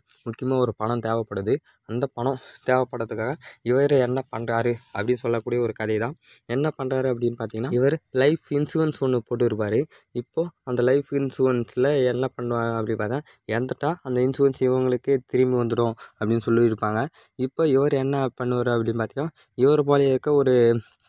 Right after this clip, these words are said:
ஒரு ரெண்டு பேரை கொலை பண்ணிட்டு போலீஸை நம்ப வைக்கிறாங்கன்னே சொல்லலாம். ஏன்னா, இவரை போலயே இருக்கிற ரெண்டு பேரை கொலை பண்றாங்க. குரூப்பா சேர்ந்து தான் கொலை பண்றாங்கன்னே சொல்லலாம். அது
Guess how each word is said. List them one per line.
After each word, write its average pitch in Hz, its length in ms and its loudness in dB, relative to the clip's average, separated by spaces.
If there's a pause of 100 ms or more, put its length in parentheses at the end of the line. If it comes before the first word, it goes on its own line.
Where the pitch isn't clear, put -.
(160)
ஒரு 123 280 2
ரெண்டு 120 240 2
பேரை 127 220 2
கொலை 123 200 0
பண்ணிட்டு 120 400 -6 (300)
போலீஸை 139 380 -2
நம்ப 127 240 0
வைக்கிறாங்கன்னே 117 540 -2
சொல்லலாம். 117 340 -4 (300)
ஏன்னா, 131 200 -2 (380)
இவரை 139 240 4
போலயே 139 240 4
இருக்கிற 127 360 0
ரெண்டு 120 240 2
பேரை 123 200 2
கொலை 123 260 -2
பண்றாங்க. 113 480 -2 (580)
குரூப்பா 135 320 4
சேர்ந்து 135 280 2
தான் 131 160 2
கொலை 127 160 4
பண்றாங்கன்னே 120 480 2
சொல்லலாம். 113 300 -6 (260)
அது 135 220 0